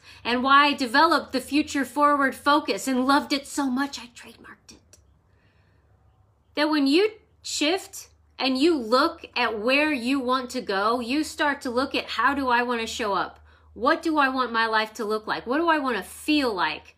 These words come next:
What do I want to exude as the energy of,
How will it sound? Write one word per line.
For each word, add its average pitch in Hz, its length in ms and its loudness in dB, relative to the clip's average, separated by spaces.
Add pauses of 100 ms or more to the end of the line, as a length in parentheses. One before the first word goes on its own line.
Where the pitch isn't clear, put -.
(400)
What 302 180 2
do 381 120 2
I 302 400 4 (100)
want 294 300 0
to 294 140 2
exude 240 640 2
as 233 240 -4
the 240 200 -2
energy 247 500 0
of, 220 240 0